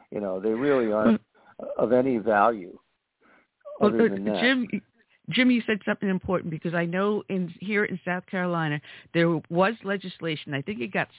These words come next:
Speaker 2: stymied because the Democrats get a lot of donations, believe it or not, from the Communist
Speaker 1: Yeah.
Speaker 2: Party.
Speaker 1: Yeah.
Speaker 2: But to do
Speaker 1: Oh.
Speaker 2: exactly that, and we've been trying to get it
Speaker 1: <laughs> Surprise,
Speaker 2: passed
Speaker 1: surprise.
Speaker 2: and onto McMaster's desk to get him to sign, and he's willing to sign it. But, Steve, y-
Speaker 1: Yeah.
Speaker 2: you mentioned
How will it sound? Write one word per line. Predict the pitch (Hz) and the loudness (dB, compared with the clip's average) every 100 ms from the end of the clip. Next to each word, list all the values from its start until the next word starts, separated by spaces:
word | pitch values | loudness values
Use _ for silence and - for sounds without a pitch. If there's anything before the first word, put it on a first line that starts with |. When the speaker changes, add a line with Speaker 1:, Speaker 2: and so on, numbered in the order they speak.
| _ | _
Speaker 2:
stymied | 175 175 170 147 113 | 2 2 2 -2 -2
because | 135 151 | -4 -4
the | 143 | -4
Democrats | 131 202 202 - 147 - - | 0 0 0 2 0 0 -4
get | 156 - | -2 -2
a | |
lot | 135 135 147 | -2 2 2
of | 147 | 2
donations, | 170 160 160 143 131 | 0 0 0 0 -4
believe | 117 131 143 | -4 -2 0
it | |
or | 180 | 0
not, | 170 131 | 2 2
from | - 127 | 0 -4
the | |
Communist | 131 143 139 131 127 | 0 0 2 2 0
Speaker 1:
Yeah. | |
Speaker 2:
Party. | - 147 123 - | 0 -2 -2 -2
Speaker 1:
Yeah. | 123 - - | -2 -4 -4
Speaker 2:
But | 160 190 - | 0 0 -2
to | 175 - | -14 -8
do | 202 233 117 | -6 -2 2
Speaker 1:
Oh. | 120 160 160 | 4 4 2
Speaker 2:
exactly | 165 - 165 160 | 0 -4 -8 -4
that, | 185 170 156 - | 0 0 -2 -2
and | 160 | -2
we've | 185 185 | 0 -2
been | 175 185 | -2 -2
trying | 190 208 | -2 -2
to | 214 - | -4 -4
get | 220 214 | 0 2
it | 196 - | 0 -6
Speaker 1:
<laughs> | - | -12
Surprise, | - 107 - | -2 0 2
Speaker 2:
passed | 254 208 185 | 2 2 0
Speaker 1:
surprise. | 113 - | -4 -6
Speaker 2:
and | - | -2
onto | 175 185 196 | 0 0 0
McMaster's | 190 185 165 180 190 - 180 165 - _ 151 | -6 -6 -2 -2 -2 -4 -10 -12 -12 _ -10
desk | 196 196 190 - | -2 -2 -2 -6
to | 156 | -4
get | 170 | -2
him | 170 160 | -2 -4
to | - - | -8 -4
sign, | 214 202 185 | 2 4 2
and | - | 2
he's | 175 196 | 0 2
willing | 185 233 196 | 2 2 0
to | 131 - | -6 -4
sign | 220 247 151 | 0 2 0
it. | - - - - - | -4 -10 -14 -12 -2
But, | 214 - _ | -2 -2 _
Steve, | 277 277 202 | -8 -8 -6
y- | 202 | 2
Speaker 1:
Yeah. | 98 | 4
Speaker 2:
you | 190 214 | 4 0
mentioned | 208 240 269 196 | -4 -4 -6 -10